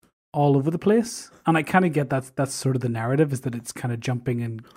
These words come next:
time, it's jumping in location, it's jumping in characters. And I get how it could quite easily be confusing. And you go sort of, "Who's, who's what? Where's what? Where?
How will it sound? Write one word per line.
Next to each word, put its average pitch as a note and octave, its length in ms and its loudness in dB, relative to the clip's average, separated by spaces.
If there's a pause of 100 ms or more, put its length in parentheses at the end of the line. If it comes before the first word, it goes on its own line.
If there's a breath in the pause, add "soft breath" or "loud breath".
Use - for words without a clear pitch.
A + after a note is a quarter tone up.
time, D3 400 4
it's A#2+ 120 -4
jumping A#2+ 360 -2
in A2 80 -6
location, C3+ 560 0
it's A#2+ 120 -8
jumping B2 420 -2
in A2+ 280 -8 (420 loud breath)
characters. C3 760 0 (560)
And C3 120 -2
I B2+ 60 -2
get D#3 440 0
how - 160 0
it C3 260 -4
could C3 180 -2
quite C3 240 0
easily B2+ 440 0 (360)
be C3 80 0
confusing. C#3+ 540 2 (180)
And C3 100 -2
you B2 60 0
go A#2+ 180 -2
sort A2 180 -10
of, - 80 -12
"Who's, E3 260 2
who's F#3 200 2
what? G#3 300 2
Where's D#3 260 0
what? F3+ 300 0
Where? F#3 320 -2